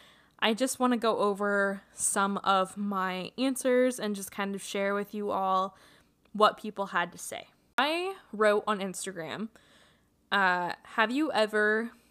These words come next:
experienced misogyny?" Ninety-one percent said yes, and nine percent said no. And out of all of the people that voted, they were all women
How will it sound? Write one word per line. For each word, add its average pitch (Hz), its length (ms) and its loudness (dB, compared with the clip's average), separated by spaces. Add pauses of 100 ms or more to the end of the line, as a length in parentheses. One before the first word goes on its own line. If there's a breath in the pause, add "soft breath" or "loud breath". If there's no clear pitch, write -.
(320 soft breath)
experienced 196 800 -4
misogyny?" 180 680 -6 (680 soft breath)
Ninety-one 254 540 2
percent 214 680 0
said 185 440 -2
yes, 180 680 -2 (160)
and 196 360 -2
nine 220 280 0
percent 214 520 -2
said 185 340 -6
no. 170 260 -4 (1000 soft breath)
And 208 300 -2
out 233 180 6
of 277 200 2
all 226 240 6
of 285 120 2
the 320 100 -4
people 247 420 0
that 190 300 0
voted, 196 540 2 (720 soft breath)
they 190 120 -2
were 190 160 0
all 196 220 2
women 196 380 -2